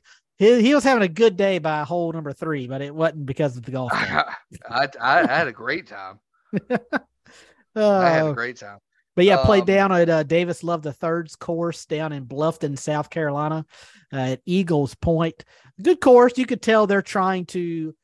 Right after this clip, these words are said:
Speaker 1: uh, do some work there to a few holes there. Greens need a little bit of work. Um, but a good course, a good day of golf. Uh, excited to get the second round underway. Uh, Addison and myself will be on a team.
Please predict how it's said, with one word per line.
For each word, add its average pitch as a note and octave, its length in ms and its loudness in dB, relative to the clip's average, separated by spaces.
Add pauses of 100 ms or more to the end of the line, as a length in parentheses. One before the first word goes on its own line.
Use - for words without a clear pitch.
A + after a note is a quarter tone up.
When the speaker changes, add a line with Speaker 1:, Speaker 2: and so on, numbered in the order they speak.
(340)
Speaker 1:
uh, D3+ 260 -2
do D#3+ 240 0
some D#3+ 240 -4
work D#3 300 2
there D#3 240 0
to D#3+ 120 -4
a D3 40 0
few E3 240 -4
holes D3+ 360 0
there. C#3+ 300 -6
Greens D#3 560 -4
need D3+ 140 -4
a - 40 -2
little D3 160 -2
bit C#3 140 -4
of C3+ 80 -6
work. C#3 320 -6 (500)
Um, B2+ 560 -6 (320)
but E3+ 140 6
a D#3 40 2
good D#3 340 2
course, E3 420 2
a C#3 60 -8
good D3 320 -4
day D#3 220 0
of B2+ 140 -8
golf. C#3+ 520 -4 (340)
Uh, C#3+ 60 -10
excited E3 600 0
to D#3 80 -6
get D3 160 -6
the C#3 100 -12
second D#3+ 400 -2
round D3 600 -2
underway. C#3 800 -2 (320)
Uh, C3+ 260 -8
Addison E3+ 460 0
and D3+ 80 -2
myself D#3 480 0
will D#3 80 -6
be D3+ 220 0
on D3 120 -4
a C#3 120 -6
team. D#3+ 520 -6